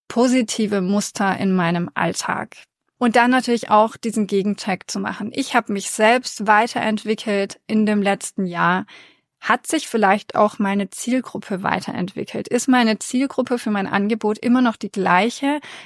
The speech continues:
die sie vor einem Jahr war? Muss ich daraufhin eventuell Content anpassen? Vielleicht aber auch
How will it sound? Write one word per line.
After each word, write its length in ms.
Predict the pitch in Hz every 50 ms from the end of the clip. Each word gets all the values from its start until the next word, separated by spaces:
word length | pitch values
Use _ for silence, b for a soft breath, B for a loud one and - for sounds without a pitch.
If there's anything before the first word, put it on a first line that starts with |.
| B B _ _ -
die 140 | 226 220
sie 180 | 214 240 240 233
vor 320 | 220 - - 220 214 -
einem 320 | - - 214 214 214 208 196
Jahr 400 | 190 180 185 185 190 220 240 208
war? 320 | 196 175 180 202 233 - -
Muss 240 | 226 208 214 208 -
ich 320 | 240 240 240 - - - _
daraufhin 1000 | 196 185 202 202 233 240 240 220 - - 196 202 226 226 233 233 233 240 233 - -
eventuell 800 | - 226 208 196 214 202 208 - - - - 196 190 185 190 185
Content 500 | - - - 277 262 - 226 220 214 -
anpassen? 1000 | - 190 196 202 202 - - - - 208 - - - 202 190 185 185 - - - - _ _ _ -
Vielleicht 420 | - - 220 202 185 196 208 -
aber 220 | 214 196 196 185 -
auch 400 | 202 185 180 196 190 - -